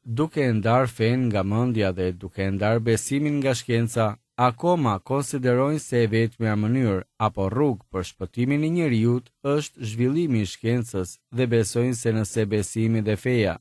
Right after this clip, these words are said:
do t'i kishin ndihmuar njeriut, deri më tani njeriu duhet të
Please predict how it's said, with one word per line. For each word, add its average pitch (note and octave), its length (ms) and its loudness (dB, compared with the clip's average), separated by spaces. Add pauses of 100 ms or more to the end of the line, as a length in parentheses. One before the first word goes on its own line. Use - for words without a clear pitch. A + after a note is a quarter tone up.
do A#2+ 180 -2
t'i A2+ 140 -4
kishin A2 420 -2
ndihmuar A2 520 0
njeriut, A2 580 2 (180)
deri D3 300 2
më C3+ 160 0
tani A#2+ 380 2
njeriu G#2+ 600 2 (340)
duhet A#2 380 2
të G2+ 120 0